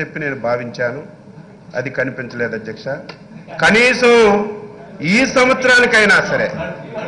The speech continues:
ఐదు సంవత్సరాలు కాకపోయినా సరే, మొదటి సంవత్సరానికైనా ఈ రాష్ట్ర సమగ్ర అభివృద్ధి గురించి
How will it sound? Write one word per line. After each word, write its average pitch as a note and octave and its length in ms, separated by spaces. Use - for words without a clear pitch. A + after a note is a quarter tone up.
ఐదు G#3+ 340
సంవత్సరాలు A#3+ 600
కాకపోయినా A3 720
సరే, A#3 460
మొదటి G3 520
సంవత్సరానికైనా A#3 1000
ఈ F#3 120
రాష్ట్ర A3+ 400
సమగ్ర A3+ 560
అభివృద్ధి A#3 420
గురించి A3 760